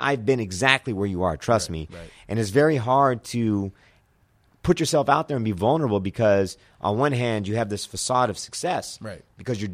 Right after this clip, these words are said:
Speaker 1: doing well and you're checking all the boxes.
Speaker 2: Right.
Speaker 1: Uh, but on the other hand, you're struggling because it's eating you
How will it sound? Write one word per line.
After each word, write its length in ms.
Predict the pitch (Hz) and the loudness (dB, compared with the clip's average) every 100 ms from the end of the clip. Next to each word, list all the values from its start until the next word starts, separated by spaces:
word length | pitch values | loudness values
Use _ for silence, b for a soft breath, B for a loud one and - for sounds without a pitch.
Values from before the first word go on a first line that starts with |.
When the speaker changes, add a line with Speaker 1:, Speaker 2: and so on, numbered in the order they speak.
| 123 | 0
Speaker 1:
doing 200 | 135 110 | 0 0
well 260 | 135 135 104 | -2 0 -2
and 120 | 101 | -4
you're 80 | 98 - | -8 -8
checking 200 | 131 110 | -8 -8
all 100 | 95 | -8
the 60 | 80 120 | -2 0
boxes. 460 | 143 - 65 - - | 0 -2 -12 -18 -20
Speaker 2:
Right. 240 | 95 90 76 - | -18 -16 -16 0
Speaker 1:
Uh, 200 | 110 107 | 4 4
but 120 | 113 | 2
on 160 | 110 101 | 0 0
the 120 | 113 | 2
other 200 | 196 160 | 2 2
hand, 280 | 113 107 104 | -2 -4 -6
you're 80 | 101 | -8
struggling 440 | - 202 156 113 | -2 0 0 -4
because 560 | 107 - 107 101 98 - _ _ _ _ _ _ - | -6 -2 2 2 0 -8 _ _ _ _ _ _ -4
it's 340 | 123 - - _ _ _ | -4 -6 -14 _ _ _
eating 400 | 214 233 208 131 | -2 2 2 0
you 180 | 92 | -4